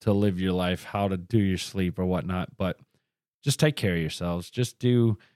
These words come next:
everybody deserves a good night's sleep. Um, that's, I, I, I will be a one hundred percent honest. That's something I've never struggled with. Very, I'm not gonna say never, but I very rarely struggle to get a good night's sleep. Um,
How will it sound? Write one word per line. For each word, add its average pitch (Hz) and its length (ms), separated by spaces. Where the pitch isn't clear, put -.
everybody 147 320
deserves 110 400
a 101 40
good 98 300
night's 104 260
sleep. 104 480
Um, 87 560
that's, - 540
I, 98 200
I, 107 240
I 104 120
will 104 120
be 98 220
a 82 80
one 98 180
hundred 95 240
percent 92 320
honest. 104 420
That's 85 220
something 90 460
I've 85 280
never 90 320
struggled 90 440
with. 90 400
Very, 156 260
I'm 131 120
not 139 80
gonna 127 100
say 117 120
never, 95 300
but 82 140
I 85 100
very 104 400
rarely 87 420
struggle 78 520
to 92 100
get 82 100
a 80 60
good 78 200
night's 76 300
sleep. 78 240
Um, 78 460